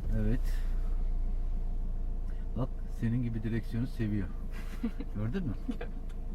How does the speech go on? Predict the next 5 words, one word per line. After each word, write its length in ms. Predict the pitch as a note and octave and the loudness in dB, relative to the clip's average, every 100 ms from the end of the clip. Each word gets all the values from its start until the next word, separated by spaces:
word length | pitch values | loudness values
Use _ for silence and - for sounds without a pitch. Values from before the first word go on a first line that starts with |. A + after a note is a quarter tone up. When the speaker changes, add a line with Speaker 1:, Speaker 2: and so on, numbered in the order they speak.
| - - - - - - - - - | -4 -4 -4 -4 -4 -4 -6 -6 -2
Speaker 1:
O 80 | B2+ | -2
sevmeyle 580 | - B2+ B2 C3 D#3+ C#3+ | 0 2 2 2 0 0
o 140 | G#2+ | 0
direksiyon 560 | A2 A#2+ - C3 C3+ A2 | 0 0 0 0 0 2
dönmüyor 400 | A#2 A#2+ G2 | 4 4 2